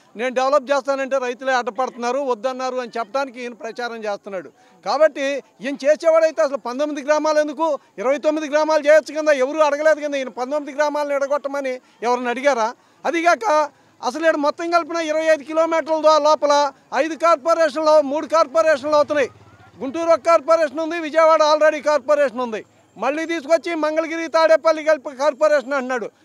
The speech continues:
మళ్ళీ ఇక్కడ అమరావతి కార్పొరేషన్ అంటున్నాడు. ఇదేం పిచ్చి తొక్కలక్క కాదు, ఇంకా పరమ పిచ్చి తొక్కలక్క పాని-, పాని చేష్టలుగా ఉన్నాయి కానీ ఇది ఒక పరిపాలన, పరిపాలనగా లేదు. ఇన్ని, ఇన్ని, ఇది ఇంత ప్రాంతంలో దీన్ని ఏముందని ఆడ కార్పొరేషన్ చేస్తాడు? పంతొమ్మిది గ్రామాలను ఏముందని కార్పొ-,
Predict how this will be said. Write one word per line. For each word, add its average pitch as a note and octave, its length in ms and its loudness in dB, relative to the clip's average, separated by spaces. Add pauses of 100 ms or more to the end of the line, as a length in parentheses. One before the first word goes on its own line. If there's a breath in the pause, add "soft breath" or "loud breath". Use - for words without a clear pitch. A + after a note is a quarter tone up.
(140 soft breath)
మళ్ళీ D4 240 2
ఇక్కడ D#4+ 160 -4
అమరావతి D#4+ 480 4
కార్పొరేషన్ D4+ 600 2
అంటున్నాడు. C4 340 -2 (280 soft breath)
ఇదేం A#3 320 -4
పిచ్చి A3+ 220 -16
తొక్కలక్క D4 480 0
కాదు, D#4+ 360 2 (220)
ఇంకా G3 140 -10
పరమ A3+ 340 -4
పిచ్చి D4+ 300 -10
తొక్కలక్క D#4 400 0
పాని-, D#4 320 0
పాని D4+ 280 0
చేష్టలుగా D4 340 0
ఉన్నాయి C#4+ 260 0
కానీ B3+ 320 -2 (240 soft breath)
ఇది G3+ 120 -2
ఒక B3+ 140 0
పరిపాలన, C#4+ 760 2
పరిపాలనగా D4+ 640 0
లేదు. C#4+ 320 2 (340 soft breath)
ఇన్ని, C#4+ 260 -6
ఇన్ని, D4 220 -6
ఇది C4+ 140 -6
ఇంత D#4 180 -2
ప్రాంతంలో E4 580 2 (400 soft breath)
దీన్ని C#4+ 240 -4
ఏముందని F4 540 0
ఆడ E4 100 0
కార్పొరేషన్ D#4 640 0
చేస్తాడు? C#4 340 0
పంతొమ్మిది C#4+ 460 -6
గ్రామాలను C#4+ 380 -2
ఏముందని D4 520 -2
కార్పొ-, A#3+ 300 -6